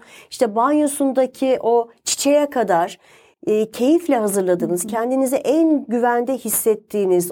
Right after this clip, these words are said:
Speaker 1: o evden kaçmak istiyorsunuz. Ve bu, bu çok üzücü bir şey.
Speaker 2: Evet,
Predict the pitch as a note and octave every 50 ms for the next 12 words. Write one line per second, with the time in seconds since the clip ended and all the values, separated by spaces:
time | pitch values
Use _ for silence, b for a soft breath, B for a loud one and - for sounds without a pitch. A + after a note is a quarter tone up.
0 | - - C4+ D#4+ - - - G3+ G3 F#3+ F#3 F3+ A3 A#3 C#4 D4+ D4+ b b b
1 | b - - A#3 A#3+ - - C#4 D4+ D#4 D#4 - G#3+ - - - - E3 D#3+ D3
2 | D3+ - - D3+ - D3 - - - _ _ B B B B B B A#3 A#3+ A3+
3 | C#4+ D4+ - - - - B3+ E4 F4+ F4+ F4+ F4+ - G4+ F4+ F4 B3+ C4 A3+ B3+
4 | A#3 - B3+ G#3+ F#3+ - - - C3+ C3 C3 - _ _ D4+ C#4+ - - G#3 G3+
5 | F#3+ F#3+